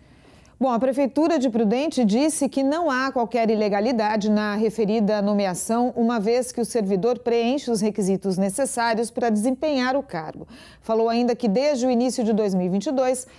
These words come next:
foram adotadas inúmeras medidas para ser implantado o complexo. Diversas secretarias municipais terão seus atendimentos deslocados para o Atende Prudente.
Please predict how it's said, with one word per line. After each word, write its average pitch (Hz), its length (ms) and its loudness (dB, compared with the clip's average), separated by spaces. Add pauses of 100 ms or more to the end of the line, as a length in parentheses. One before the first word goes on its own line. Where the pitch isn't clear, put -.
(200)
foram 285 260 0
adotadas 269 760 -2
inúmeras 339 540 2
medidas 294 680 0
para 269 180 -4
ser 269 200 -2
implantado 247 720 0
o 240 60 -2
complexo. 202 600 -6 (400)
Diversas 220 640 0
secretarias 196 600 -2
municipais 185 680 -2
terão 226 320 0
seus 220 320 -2
atendimentos 208 800 0
deslocados 254 1080 -2
para 196 140 -4
o 190 40 0
Atende 185 300 -4
Prudente. 175 500 -6